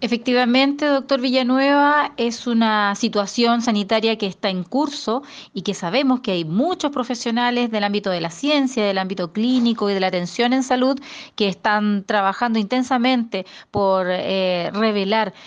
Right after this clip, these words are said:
cómo, cómo se articula y cómo se enfrenta este covid diecinueve. Actualmente, en nuestra clínica odontológica se encuentra realizando atención de urgencia odontológica a pacientes institucionalizados, es decir, pacientes que estaban con tratamientos en curso.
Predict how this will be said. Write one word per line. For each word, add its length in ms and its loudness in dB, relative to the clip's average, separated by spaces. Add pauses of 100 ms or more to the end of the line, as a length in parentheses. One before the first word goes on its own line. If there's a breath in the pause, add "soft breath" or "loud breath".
(320 loud breath)
cómo, 580 2
cómo 180 0
se 120 -4
articula 600 -2
y 60 0
cómo 220 -4
se 100 -6
enfrenta 640 -4 (220 loud breath)
este 600 -2
covid 340 0
diecinueve. 840 0 (540 loud breath)
Actualmente, 1000 0
en 120 2
nuestra 300 0
clínica 420 0
odontológica 800 -2
se 140 -2
encuentra 1000 2
realizando 560 0
atención 540 0
de 80 0
urgencia 580 -2
odontológica 760 0
a 40 0
pacientes 760 -2
institucionalizados, 1300 -4
es 120 -2
decir, 380 0
pacientes 500 -2
que 120 -4
estaban 560 0
con 180 -2
tratamientos 800 -2
en 140 0
curso. 520 -8